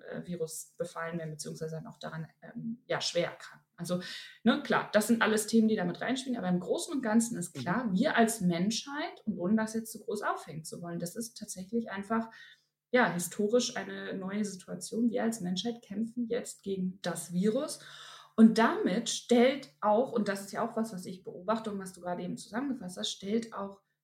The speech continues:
Speaker 1: kaum jemand in Frage, ob das jetzt richtig, wichtig oder angemessen ist,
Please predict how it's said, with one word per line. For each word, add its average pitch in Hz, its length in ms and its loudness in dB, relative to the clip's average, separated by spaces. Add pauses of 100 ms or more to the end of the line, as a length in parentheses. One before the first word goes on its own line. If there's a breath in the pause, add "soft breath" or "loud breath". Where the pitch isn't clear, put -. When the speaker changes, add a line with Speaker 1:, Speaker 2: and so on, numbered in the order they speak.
(100)
Speaker 1:
kaum 302 400 0
jemand - 640 -6 (300)
in 196 160 2
Frage, 208 680 0
ob 202 180 -6
das 185 160 -6
jetzt 185 220 -10
richtig, 202 460 -8
wichtig 180 340 -18
oder 156 240 -8
angemessen 196 720 -2
ist, 208 420 -4